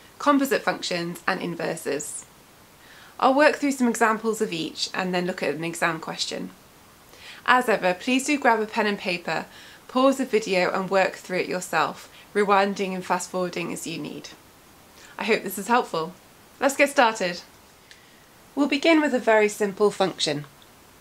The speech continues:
And a function is just really a rule that takes a bunch of numbers to another bunch of numbers. So the numbers that you input take the place of x. Say you want to input four as a number, then you do f of four,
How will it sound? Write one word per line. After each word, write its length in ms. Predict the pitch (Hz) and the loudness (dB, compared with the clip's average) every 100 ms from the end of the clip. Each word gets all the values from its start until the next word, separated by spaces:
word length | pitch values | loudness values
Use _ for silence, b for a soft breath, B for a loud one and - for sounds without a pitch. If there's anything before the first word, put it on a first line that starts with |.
| - B B B | -20 B B B
And 120 | 247 | 0
a 40 | 269 | 2
function 520 | 320 320 - 359 311 | 4 2 2 0 0
is 240 | - 226 | 0 -4
just 260 | - 208 208 | 0 0 2
really 280 | 214 214 - | 4 4 4
a 100 | 185 | -2
rule 480 | 180 196 170 151 147 B B - | 0 0 0 -4 -8 B B -8
that 140 | 160 - | -6 -2
takes 400 | 214 185 - 147 - | -2 -2 -4 -6 -2
a 60 | 196 | 4
bunch 320 | 233 - 220 | 6 6 0
of 100 | 220 | 0
numbers 320 | 202 185 180 | 0 0 -2
to 120 | - | -2
another 260 | 190 185 165 | 2 2 2
bunch 320 | - 151 - | 0 -2 -4
of 80 | 165 | -6
numbers. 520 | 156 143 - - - - - - - - - - - - - - - B B B - | -6 -6 -8 -10 -16 -20 -20 -20 -20 -20 -20 -20 -20 -20 -20 -20 -14 B B B -8
So 80 | |
the 100 | 202 | 2
numbers 360 | 240 269 285 320 | 4 6 6 4
that 200 | 302 - | 0 -2
you 100 | 214 | 0
input 540 | 214 233 226 - 156 - - - | 2 0 -2 -4 -4 -4 -10 -8
take 200 | - 220 | -2 -2
the 60 | 202 | -2
place 340 | - 202 196 | -4 -4 -4
of 100 | 190 | 0
x. 440 | 170 - - - - B B B B B | 0 0 -4 -16 -16 B B B B B
Say 320 | - - 285 302 | -2 4 4 4
you 80 | |
want 200 | 285 254 | 2 4
to 140 | 220 220 | 2 0
input 380 | 214 - - - | -2 -2 -8 -6
four 400 | - 190 170 170 | -2 0 0 0
as 140 | 180 | -4
a 60 | 175 | -4
number, 400 | 165 147 - 190 - - B B B - | -2 -2 -4 -6 -8 -10 B B B -8
then 180 | 208 214 | -6 -4
you 100 | 196 | -6
do 240 | - 196 - | -6 -2 0
f 200 | 208 240 | 0 -2
of 140 | 269 | -8
four, 380 | - 180 170 | -4 -2 -2